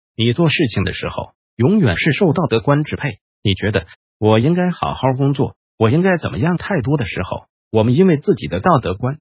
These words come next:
而忘掉了潜在意识的呼唤。比如说潜在意识会觉得说，“哎，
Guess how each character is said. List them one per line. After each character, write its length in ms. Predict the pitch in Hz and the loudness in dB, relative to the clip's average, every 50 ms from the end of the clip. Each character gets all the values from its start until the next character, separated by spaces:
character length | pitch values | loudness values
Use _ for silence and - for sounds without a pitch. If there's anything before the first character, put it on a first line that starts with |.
| _ _ _ _ | _ _ _ _
而 220 | - 101 127 165 | 0 0 0 2
忘 140 | 170 202 190 | 0 0 0
掉 140 | 147 147 120 | 0 0 0
了 120 | 82 76 | 0 -2
潜 280 | - - - - 104 139 | -6 -10 -6 -2 -2 0
在 140 | 156 185 165 | 0 0 0
意 240 | 156 190 214 180 110 | 0 0 -2 -2 -2
识 160 | - - 98 | -2 -4 -6
的 100 | 90 82 | -6 -6
呼 200 | - - 139 139 | -2 -2 -2 -2
唤。 240 | 143 - - - - _ _ _ _ _ _ _ _ _ _ - | -2 -4 -8 -10 -10 _ _ _ _ _ _ _ _ _ _ -4
比 100 | - 107 | -2 0
如 280 | 107 104 95 120 160 | 0 0 0 0 0
说 220 | 143 - 165 170 165 | 0 2 2 2 2
潜 300 | - - - 104 131 175 | 2 -2 -2 -2 0 2
在 160 | 190 180 180 | 2 2 2
意 240 | 185 214 226 190 147 131 | 2 0 0 0 0 0
识 80 | - 135 | -2 -4
会 180 | 131 - - 87 | -2 -2 -2 -2
觉 160 | - 98 110 | -2 -2 -2
得 100 | 123 95 | -2 -4
说 160 | - - - - - - _ _ _ _ - | -6 -8 -12 -12 -14 -16 _ _ _ _ -14
，“哎， 80 | - | -14